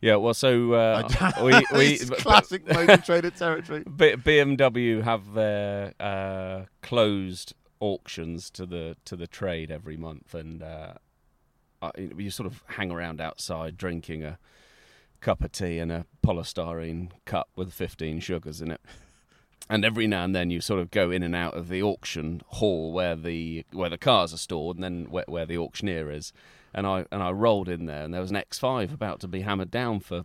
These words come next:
Speaker 1: eighteen grand. <laughs> I couldn't help myself. "Oh my God, that's cheap." <laughs> Put, put, put my hand up, uh, and bought it. And, uh, "It's sold to you." And I was like, "Well, result."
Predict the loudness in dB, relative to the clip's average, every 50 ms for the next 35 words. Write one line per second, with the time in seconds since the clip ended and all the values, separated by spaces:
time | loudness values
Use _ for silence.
0 | -6 _ -4 -2 -2 -2 -2 -2 -2 0 0 0 0 -2 -2 -2 -2 -4 -6 -8
1 | -10 -4 -4 -4 -4 -4 -10 -20 -20 0 2 2 2 2 0 0 4 8 8 8
2 | 8 6 4 0 0 -2 -4 -4 -4 -4 -4 -6 -6 -4 -4 -4 -4 -4 -6 -10
3 | -10 -8 -6 -6 -4 -6 -6 -10 -14 -20 2 6 6 6 8 6 2 2 8 8
4 | 8 8 8 8 8 8 8 8 8 8 8 8 10 8 8 8 6 4 4 2
5 | 2 0 -4 -12 -20 -20 -20 -18 -6 2 4 6 6 8 6 6 6 6 8 8
6 | 10 8 8 6 2 0 -2 -2 -2 -4 -10 -16 -12 -6 -2 0 2 2 2 0
7 | 2 2 2 2 2 2 0 0 0 2 4 4 4 4 0 0 -2 -4 -4 -2
8 | 0 4 6 6 6 6 6 4 2 0 -2 -4 0 4 6 6 6 6 4 2
9 | 2 0 0 2 4 6 8 8 8 6 4 -2